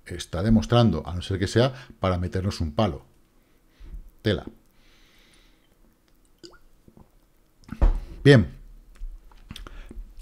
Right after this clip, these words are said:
Las acciones tokenizadas, fijaros Tesla, el pepinazo que ha metido. ¿Por qué? Porque como ha dicho que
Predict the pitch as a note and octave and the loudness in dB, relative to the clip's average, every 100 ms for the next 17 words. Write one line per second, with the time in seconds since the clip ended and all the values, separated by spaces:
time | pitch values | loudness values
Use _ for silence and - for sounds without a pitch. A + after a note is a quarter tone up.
0 | - C3 B2 C3 D3+ D3+ C#3 B2+ A#2+ C3+ | -2 4 6 6 4 4 4 4 6 8
1 | D3 F3+ - - - _ _ _ - - | 8 6 0 -20 -20 _ _ _ -14 -6
2 | G2+ A#2 A2+ - A#2 C3+ F3 - _ _ | 0 4 4 6 4 4 0 -6 _ _
3 | G2+ F#2+ G2+ G2 G#2+ F#2+ F2+ A2+ C3+ F3+ | -4 0 2 2 0 0 2 2 0 0
4 | - A#2+ D#3 F#3+ - - - - F2 F2+ | 0 2 4 4 2 -6 -20 -6 -2 0
5 | F2+ F#2+ A2+ A#2 F2 D#2+ D#2+ | 2 4 6 4 0 -2 -4